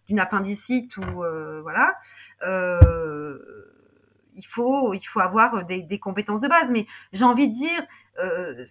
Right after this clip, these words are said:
ce survivalisme-là, cet enseignement de la su-, de, de ce survivalisme,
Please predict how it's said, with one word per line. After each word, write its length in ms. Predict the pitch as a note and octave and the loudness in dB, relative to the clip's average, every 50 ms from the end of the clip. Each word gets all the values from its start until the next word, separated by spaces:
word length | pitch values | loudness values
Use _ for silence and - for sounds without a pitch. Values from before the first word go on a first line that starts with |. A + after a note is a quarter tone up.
| - _ _ - - - _ _ _ _ _ _ _ _ _ - | -20 _ _ -20 -20 -20 _ _ _ _ _ _ _ _ _ -18
ce 200 | - - - D#4 | -8 -4 -2 -2
survivalisme-là, 1040 | D4 - D#4+ C4+ B3+ C#4 C4+ C4+ C4 - C#4+ C#4 - - A#3 A#3 A#3+ A#3+ A#3+ A#3+ A#3 | 0 0 0 0 2 4 4 4 6 6 4 2 2 0 0 2 4 4 2 2 2
cet 220 | - - B3+ B3+ | 0 0 2 2
enseignement 460 | C4+ C4 C4 D4 C4 B3+ B3+ B3+ C4 | 2 2 2 2 2 4 4 4 4
de 80 | B3+ A3 | 4 2
la 80 | G3+ | 0
su-, 180 | G3+ - - G3 | -2 -4 -8 -12
de, 220 | F3+ - G3 F3+ | -10 -8 -10 -10
de 160 | E3+ E3 G3+ G#3 | -6 -6 -6 -6
ce 160 | G#3 - A#3 | -4 -6 -6
survivalisme, 840 | G#3+ - B3+ A#3 G#3+ G#3+ A3 G#3 G3 G3 C#4 D#4 D#4 - A3+ F#3+ | -4 -4 -4 -2 -2 -2 -2 0 0 0 0 0 0 -2 -4 -4